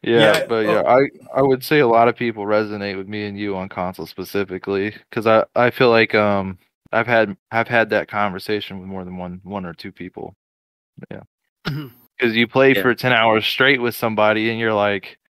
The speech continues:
Speaker 1: "There's no way you're not <laughs> going through the same thing," you know?
Speaker 4: Oh,
Speaker 1: You play with the
Speaker 4: absolutely.
Speaker 1: same person.
Speaker 3: <laughs>
Speaker 1: You're like, "There's definitely something wrong with both of us when we haven't
Speaker 4: Oh,
Speaker 1: slept."
Speaker 4: for sure.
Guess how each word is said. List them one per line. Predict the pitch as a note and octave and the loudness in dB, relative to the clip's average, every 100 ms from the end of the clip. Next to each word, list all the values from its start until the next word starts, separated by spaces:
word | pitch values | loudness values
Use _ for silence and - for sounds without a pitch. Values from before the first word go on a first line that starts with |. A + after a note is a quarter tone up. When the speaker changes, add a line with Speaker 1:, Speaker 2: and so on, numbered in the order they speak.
| _ _ _ | _ _ _
Speaker 1:
"There's | E3+ F3 D#3+ | 4 4 6
no | E3+ D3 | 4 6
way | D3 D#3+ | 6 6
you're | C3+ | 4
not | B2 A#2+ A#2+ | 4 4 2
<laughs> | - | 2
going | D#3+ C3+ | 2 2
through | B2 A#2 | 0 -2
the | A2+ | -2
same | - B2 G#2+ | 0 0 0
thing," | G#2+ A2+ G#2 F2+ | -2 0 0 -2
you | F#2 | -2
know? | F#2 F#2+ _ - | -2 -4 _ 2
Speaker 4:
Oh, | D3+ A#2 A#2+ | 6 6 6
Speaker 1:
You | C3 | 4
play | A2+ G#2+ G#2 | 2 0 2
with | |
the | G2+ | 0
Speaker 4:
absolutely. | G2+ | 0
Speaker 1:
same | A2 G#2+ | 2 2
person. | - G2 - - F#2 F#2+ - - D4 | 2 2 0 -2 -6 -6 -8 -8 -12
Speaker 3:
<laughs> | _ _ - | _ _ -2
Speaker 1:
You're | A#2 | 2
like, | A2 A2 | 4 4
"There's | C3 B2 | 2 4
definitely | C#3+ C3 C3 A#2 | 2 4 0 0
something | B2 A2+ A2+ | -2 -2 -2
wrong | G#2+ A2 | 0 0
with | G2+ F#2 | 0 -2
both | G#2+ - | -2 -2
of | F#2+ | -4
us | F#2 F2+ - | -4 -6 -8
when | G2 | -6
we | G2 | -4
haven't | G2 F#2+ - | -2 -2 -4
Speaker 4:
Oh, | |
Speaker 1:
slept." | - F#2+ - - | -4 -2 -2 -6
Speaker 4:
for | G2+ | -18
sure. | - B2 F2+ | -6 -6 -6